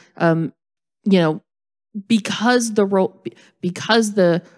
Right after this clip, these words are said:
resurgence and rebirth of roller derby started in the United States, we have historically been in the past, um,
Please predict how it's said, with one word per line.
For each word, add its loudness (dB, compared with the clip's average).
resurgence 0
and -6
rebirth -2
of -6
roller -2
derby -10
started -2
in -2
the -6
United -6
States, -10
we -4
have -2
historically 0
been -2
in -6
the -6
past, -6
um, -2